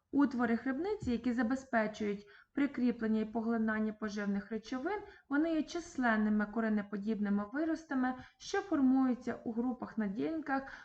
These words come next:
де гіфа контактує з субстратом. Міцеліальні тяжі — це щільні пучки гіфі,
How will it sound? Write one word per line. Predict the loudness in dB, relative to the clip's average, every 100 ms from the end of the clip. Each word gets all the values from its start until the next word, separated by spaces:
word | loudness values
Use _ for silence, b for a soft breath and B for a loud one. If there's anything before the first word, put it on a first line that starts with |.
| -8
де | -2 4 4 4 2
гіфа | -4 -2 0 0 2 0 0 B
контактує | 4 4 4 -2 0 2 2
з | 0
субстратом. | -6 -12 -12 -10 -10 -12 -16 -16 _ B B B
Міцеліальні | 2 2 2 4 4 4 0
тяжі — | 0 -4 -4 -6 -8 -12 _ _ _ _
це | 0 2
щільні | 2 0 2 4 4
пучки | 4 0 -2 -6 -4
гіфі, | -2 -2 -2 -4